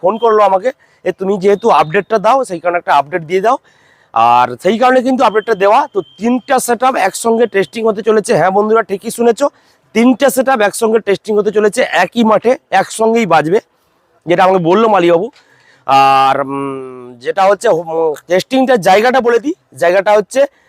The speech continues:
তোমরা ভালো করেই জানো যে ছেড়ুয়াতে কম্পিটিশন হয়েছিল, আমি গিয়েছিলাম, এবং ছেড়ুয়াটা কোন জায়গায় তোমরা ভালো করেই চেনো। ছেড়ুয়া থেকে প্রায় চার কিলোমিটার দূরে, আহ, পাঁচকুড়ি বাজার বলে একটা জায়গা রয়েছে। আর অবশ্যই যারা যেতে চাও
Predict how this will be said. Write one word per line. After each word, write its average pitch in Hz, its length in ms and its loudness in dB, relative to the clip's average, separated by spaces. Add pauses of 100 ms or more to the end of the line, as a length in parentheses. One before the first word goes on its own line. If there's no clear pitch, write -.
(320)
তোমরা 208 220 0
ভালো 196 200 2
করেই 226 180 0
জানো 233 220 0
যে 240 80 -2
ছেড়ুয়াতে 214 420 -2
কম্পিটিশন 214 480 -2
হয়েছিল, 208 260 0 (320)
আমি 160 200 0
গিয়েছিলাম, 196 420 -2
এবং 196 120 2
ছেড়ুয়াটা 190 340 0
কোন 190 200 0
জায়গায় 196 180 2
তোমরা 196 160 0
ভালো 170 180 2
করেই 180 160 -4
চেনো। 185 260 -8 (600)
ছেড়ুয়া 262 360 2
থেকে 294 320 -2
প্রায় 247 240 0
চার 196 260 -4
কিলোমিটার 220 380 -2
দূরে, 233 160 -2
আহ, 143 1040 -2
পাঁচকুড়ি 214 400 -2
বাজার 214 260 2
বলে 214 160 2
একটা 214 140 0
জায়গা 180 300 2
রয়েছে। 208 440 0
আর 156 200 2
অবশ্যই 226 480 0 (300)
যারা 185 280 2
যেতে 185 320 -2
চাও 277 260 0